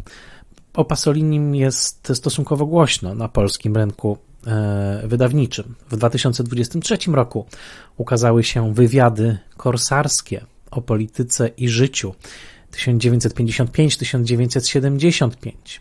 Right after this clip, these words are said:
Wydawnictwo Glowbook. Jednocześnie mamy na naszym rynku nowy polski przekład,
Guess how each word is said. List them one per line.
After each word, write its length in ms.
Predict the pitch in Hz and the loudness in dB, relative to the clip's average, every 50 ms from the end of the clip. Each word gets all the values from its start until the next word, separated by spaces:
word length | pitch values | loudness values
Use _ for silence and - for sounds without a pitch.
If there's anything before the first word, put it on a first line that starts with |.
| - - - | -18 -14 -10
Wydawnictwo 640 | 101 101 98 107 107 107 - - - - - 117 113 - - - - - - - - - _ _ - | -8 -8 -6 -6 -8 -8 -8 -12 -8 -4 -2 -2 -2 -4 -10 -20 -20 -20 -20 -20 -20 -20 _ _ -10
Glowbook. 960 | 110 110 120 127 131 139 151 151 139 113 - 95 - - - - - - - - _ _ - | -6 2 4 6 8 8 8 6 4 2 -2 -6 -10 -12 -16 -20 -20 -20 -20 -20 _ _ -8
Jednocześnie 680 | 117 110 107 113 113 - - 135 120 - - 151 143 131 - - - - - - - - | -6 -6 -4 -4 -2 0 0 0 0 0 0 -2 -2 -2 -4 -12 -20 -20 -20 -20 -10 -4
mamy 440 | 117 117 123 123 123 127 135 139 139 - | 0 4 4 4 4 4 2 0 0 -2
na 200 | 117 120 123 120 | -2 -2 0 0
naszym 380 | 117 120 117 - - 135 123 120 | 0 0 0 0 0 0 0 2
rynku 520 | 123 131 131 127 123 - 143 139 139 - - - | 2 2 0 -2 -2 -2 0 0 0 -2 -4 -4
nowy 640 | 120 117 120 127 131 131 131 123 127 127 127 131 - - - - - - - _ _ _ _ - | -2 0 2 2 2 2 2 2 2 0 0 0 -2 -8 -20 -20 -20 -20 -20 _ _ _ _ 4
polski 600 | 127 135 151 156 - - - - - 104 104 - _ _ _ | 6 6 6 6 4 2 0 -2 -4 -12 -12 -14 _ _ _
przekład, 640 | - - - 123 107 - - 120 110 110 - - | -6 -2 0 0 0 0 -4 -8 -8 -8 -8 -12